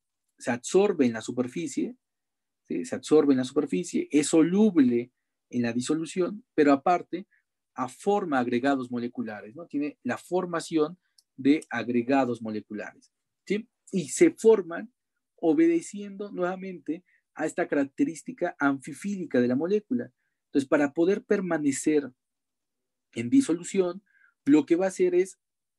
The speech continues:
esconder esta parte, esta parte de la cadena, dentro de una coraza,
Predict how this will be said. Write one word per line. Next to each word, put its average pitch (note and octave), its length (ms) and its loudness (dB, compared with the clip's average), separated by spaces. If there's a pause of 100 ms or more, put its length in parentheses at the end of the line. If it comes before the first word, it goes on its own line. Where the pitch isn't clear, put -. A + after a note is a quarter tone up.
(300)
esconder D#3+ 840 -2 (240)
esta D#3 340 -4
parte, F#3+ 500 -4 (420)
esta C3 240 -10
parte D#3 320 -2
de A#2+ 60 0
la B2 120 -4
cadena, E3 500 -6 (640)
dentro G#3+ 760 2 (340)
de C3+ 160 6
una D3+ 260 4
coraza, F#3+ 560 -2